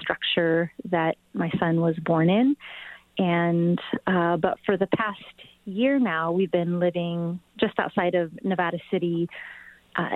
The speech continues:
in something that has been kind of the closest to what our vision has been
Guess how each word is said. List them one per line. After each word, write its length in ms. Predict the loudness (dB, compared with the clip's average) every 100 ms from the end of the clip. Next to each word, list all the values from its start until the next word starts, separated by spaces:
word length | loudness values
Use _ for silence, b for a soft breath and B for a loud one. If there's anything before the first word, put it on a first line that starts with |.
| 0
in 180 | 2 2
something 360 | 2 2 2
that 140 | 0 -2
has 260 | -2 -2 -2 0
been 300 | 0 0 -2 -2
kind 140 | 0
of 60 | 0
the 80 | 0
closest 480 | 0 -2 -2 -6 -2
to 100 | -2
what 140 | 0
our 120 | -2
vision 520 | 0 -2 0 -2 -2
has 220 | -2 -2 0 0
been 320 | 2 2